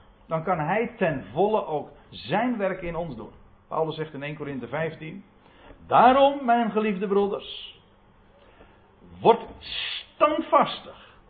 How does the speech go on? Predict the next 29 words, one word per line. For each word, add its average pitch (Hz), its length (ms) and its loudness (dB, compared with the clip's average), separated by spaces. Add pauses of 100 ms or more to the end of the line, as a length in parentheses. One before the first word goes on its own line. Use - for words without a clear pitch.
(440)
onwankelbaar." 254 1200 10 (480)
En 160 100 -8
dan, 160 260 0
en 123 140 -10
dan 98 80 -12
zegt - 220 -16
hij 82 100 -20
erbij: 170 400 -6 (200)
"Steeds - 1080 -6
overvloedig 220 1000 0
in 151 160 -2
het 127 160 -6
werk, 185 460 -2 (880)
niet 165 200 -10 (120)
voor 262 240 6
de 214 100 0
Heer, 202 320 2
maar 190 240 4 (140)
van 269 260 8
de 175 80 4
Heer." 120 280 2 (240)
Dat 180 120 -6
wil 180 80 -2
zeggen 185 240 -2
dat 156 200 0 (260)
de 131 140 -6
Heer 226 520 6 (140)
zijn 262 440 2
werk 233 320 4